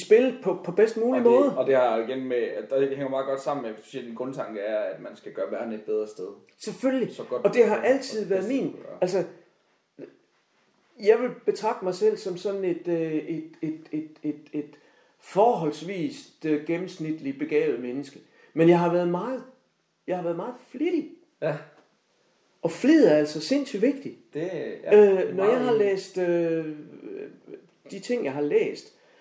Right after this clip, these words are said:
Speaker 1: så har det været med en stædighed, der gik på, at jeg sli-, slipper ikke det her, før jeg forstår det.
Speaker 2: Mm.
Speaker 1: Og det synes jeg er en, øh, er en vanvittig vigtig, øh,
Speaker 2: Helt sikkert.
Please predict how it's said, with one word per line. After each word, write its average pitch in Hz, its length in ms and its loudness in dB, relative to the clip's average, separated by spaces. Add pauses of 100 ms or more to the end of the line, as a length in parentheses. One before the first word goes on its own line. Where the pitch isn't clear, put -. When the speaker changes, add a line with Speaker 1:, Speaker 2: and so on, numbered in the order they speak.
(140)
Speaker 1:
så - 140 4
har 226 120 4
det 190 100 4
været 185 200 0
med 175 160 0
en 165 80 -2
stædighed, 185 840 2
der 165 60 -6
gik 226 280 -14
på, - 260 -2
at 165 160 -8
jeg 180 100 -4
sli-, 202 300 -12
slipper 269 280 -10
ikke 277 200 -10
det 277 60 -6
her, 277 140 -6
før 254 140 -12
jeg 226 80 -10
forstår 247 280 -12 (320)
det. - 80 -10
Speaker 2:
Mm. 131 160 -8 (1120)
Speaker 1:
Og - 100 -4
det 269 120 2
synes 277 260 0
jeg 190 200 4
er 165 260 0
en, 156 360 0
øh, 127 260 0 (720)
er 160 160 2
en 151 200 0
vanvittig 170 480 -2
vigtig, 127 480 -8 (140)
øh, - 240 -12
Speaker 2:
Helt - 160 -8
sikkert. - 260 -8